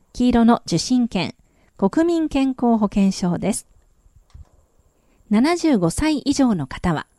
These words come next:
個別健診のみ、受診期間は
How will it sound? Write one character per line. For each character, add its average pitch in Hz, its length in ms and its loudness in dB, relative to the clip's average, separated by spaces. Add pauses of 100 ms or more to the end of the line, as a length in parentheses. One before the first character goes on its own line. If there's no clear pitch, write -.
(1040)
個 254 140 2
別 330 260 -2
健 330 240 -2
診 196 340 -2
の 220 120 2
み、 196 180 -2 (380)
受 220 120 -2
診 269 240 2
期 - 100 -8
間 254 240 0
は 190 260 0